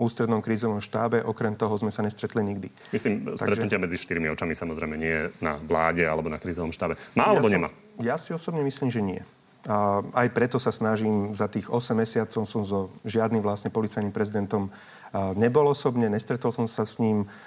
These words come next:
Speaker 1: lebo si myslím, že takto by to malo byť. Desať rokov som tu o tom v opozícii kvákal, keď to poviem, že polícia a čestní vyšetrovatelia by mali, a, mali mať úplnú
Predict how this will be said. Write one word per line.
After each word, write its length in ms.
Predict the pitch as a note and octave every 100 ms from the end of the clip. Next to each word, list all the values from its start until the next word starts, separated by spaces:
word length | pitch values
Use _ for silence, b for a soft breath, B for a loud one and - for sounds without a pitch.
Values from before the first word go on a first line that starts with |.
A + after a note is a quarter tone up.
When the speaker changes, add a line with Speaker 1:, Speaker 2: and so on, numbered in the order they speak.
| B
Speaker 1:
lebo 160 | - A2
si 160 | - G#2
myslím, 160 | -
že 160 | G#2+ -
takto 240 | G#2 -
by 80 | G#2+
to 80 | G#2+
malo 240 | G2+ F#2+
byť. 320 | F#2 B2 -
Desať 240 | A#2+ A#2 A2
rokov 240 | G#2+ A2+
som 160 | - A2
tu 160 | A2+
o 80 | A2
tom 400 | A2+ G#2+ G2+ A#2+
v 80 | - A#2
opozícii 560 | A#2+ A#2 A2+ - A2+
kvákal, 480 | - A2 A#2 B2 B2
keď 220 | B2 -
to 20 | A#2
poviem, 400 | B2 A#2 A#2 A#2 B B B
že 240 | A2 G2+
polícia 640 | A2+ A2+ A#2 - A#2 A2 G#2
a 60 |
čestní 340 | - A#2 - A2+
vyšetrovatelia 720 | A2+ B2+ A2+ G#2+ - A2 G#2+
by 120 | G#2+
mali, 560 | A2 G#2+ A2 G#2+ G#2 A#2 -
a, 320 | G#2+ G#2 G2+
mali 400 | A2 - A2 A2
mať 140 | A2 G#2+
úplnú 160 | A2